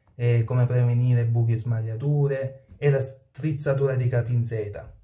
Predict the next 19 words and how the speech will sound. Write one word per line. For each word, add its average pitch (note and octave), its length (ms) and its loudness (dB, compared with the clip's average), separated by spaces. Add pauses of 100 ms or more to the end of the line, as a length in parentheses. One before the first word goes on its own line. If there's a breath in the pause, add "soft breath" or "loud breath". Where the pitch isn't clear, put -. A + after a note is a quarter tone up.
(1300)
Poi G3 460 4
c'è - 160 -4
anche C#3+ 280 4
la D#3 120 2
guida D3 300 0
alle C3+ 140 0
macchie, F3 420 -2
questa B2+ 260 -2
è B2+ 40 0
un'altra C3 380 -2
funzione C3+ 440 -2
utile D3+ 460 0
che A2+ 120 -6
vi A#2 120 0
dirà A#2+ 300 2
ovviamente A#2 680 -2
ogni B2+ 300 0
macchia B2 580 -4
come A#2 480 -4